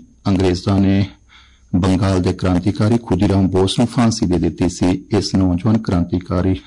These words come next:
ਵੱਲੋਂ ਦਿੱਤੀ ਗਈ ਮਹਾਨ ਕੁਰਬਾਨੀ ਨੂੰ ਨਮਨ ਕਰਨ ਲਈ ਦੇਸ਼ ਭਰ ਵਿੱਚ ਵੱਖ-ਵੱਖ ਪ੍ਰੋਗਰਾਮ ਉਲੀਕੇ ਗਏ ਨੇ। ਕੋਲੰਬੀਆ ਵਿੱਚ ਕੱਲ੍ਹ ਆਏ ਸੱਤ ਇਸ਼ਾਰੀਆ ਚਾਰ ਤੀਬਰਤਾ ਦੇ ਸ਼ਕਤੀਸ਼ਾਲੀ ਭੂਚਾਲ ਵਿੱਚ ਇੱਕ ਸੌ ਬੱਤੀ ਲੋਕਾਂ ਦੀ ਮੌਤ ਹੋ ਗਈ ਹੈ ਤੇ ਪੰਜ ਸੌ ਸੱਤਰ ਤੋਂ ਵੱਧ ਲੋਕ ਜ਼ਖਮੀ ਹੋ ਗਏ ਨੇ।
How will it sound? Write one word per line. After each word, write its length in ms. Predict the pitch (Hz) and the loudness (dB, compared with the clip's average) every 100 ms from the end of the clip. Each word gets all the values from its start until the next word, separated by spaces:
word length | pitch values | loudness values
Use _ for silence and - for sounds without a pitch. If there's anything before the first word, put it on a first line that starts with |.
| - | -8
ਵੱਲੋਂ 340 | 87 98 107 104 | -2 0 2 2
ਦਿੱਤੀ 360 | 117 101 110 104 | 0 -2 -2 0
ਗਈ 60 | |
ਮਹਾਨ 320 | 104 90 90 92 | 2 2 0 -2
ਕੁਰਬਾਨੀ 520 | - 85 87 87 95 | -2 -2 0 0 2
ਨੂੰ 120 | 131 107 | 2 2
ਨਮਨ 240 | 98 101 | 2 0
ਕਰਨ 280 | 104 104 110 | 0 0 2
ਲਈ 100 | 117 | 2
ਦੇਸ਼ 260 | 92 92 90 | 2 0 0
ਭਰ 160 | 95 90 | -2 -2
ਵਿੱਚ 160 | 85 98 | -2 -2
ਵੱਖ-ਵੱਖ 600 | 92 90 - 117 - 131 | -2 -4 -4 -4 -2 -4
ਪ੍ਰੋਗਰਾਮ 560 | - 92 87 85 107 110 | -2 -2 -2 0 -2 0
ਉਲੀਕੇ 400 | 139 107 101 98 | 0 0 -2 -4
ਗਏ 200 | 85 85 | -4 -2
ਨੇ। 260 | 87 87 87 - _ _ _ _ - - - | -2 -4 -6 -10 _ _ _ _ -20 -20 -6
ਕੋਲੰਬੀਆ 380 | 113 123 123 143 | -2 2 2 2
ਵਿੱਚ 200 | 151 147 | 0 0
ਕੱਲ੍ਹ 280 | 147 135 131 | 0 2 2
ਆਏ 80 | |
ਸੱਤ 300 | 131 120 110 | 0 -2 -2
ਇਸ਼ਾਰੀਆ 380 | 117 131 110 117 | -2 -2 0 0
ਚਾਰ 280 | 117 107 101 | 0 -2 -2
ਤੀਬਰਤਾ 480 | 101 107 110 117 107 | -2 -2 -2 -2 -2
ਦੇ 120 | 110 | -2
ਸ਼ਕਤੀਸ਼ਾਲੀ 600 | - 107 - 107 110 104 | -4 -4 -4 -2 -2 -2
ਭੂਚਾਲ 400 | 107 - 92 92 | -4 -4 -4 -2
ਵਿੱਚ 180 | 110 113 | -2 -2
ਇੱਕ 140 | 107 | -2
ਸੌ 140 | - 92 | -2 -2
ਬੱਤੀ 360 | 98 95 117 | -4 -4 0
ਲੋਕਾਂ 400 | 101 90 - 101 | 0 0 -2 -4
ਦੀ 120 | 92 | 0
ਮੌਤ 340 | 95 95 90 113 | 0 0 -2 -2
ਹੋ 80 | 104 | -2
ਗਈ 120 | 113 | -2
ਹੈ 60 | |
ਤੇ 160 | 117 123 | -2 -4
ਪੰਜ 280 | - 104 95 | -4 -2 -2
ਸੌ 120 | 101 | -4
ਸੱਤਰ 380 | - 87 - 95 | -4 -6 -4 -6
ਤੋਂ 220 | - 98 | -2 -4
ਵੱਧ 280 | 95 107 104 | -2 -2 -2
ਲੋਕ 280 | 95 107 110 | 0 0 -2
ਜ਼ਖਮੀ 380 | 104 - 92 | -6 -4 -4
ਹੋ 160 | 87 82 | -2 -2
ਗਏ 120 | 87 | 0
ਨੇ। 240 | 90 90 | 0 -2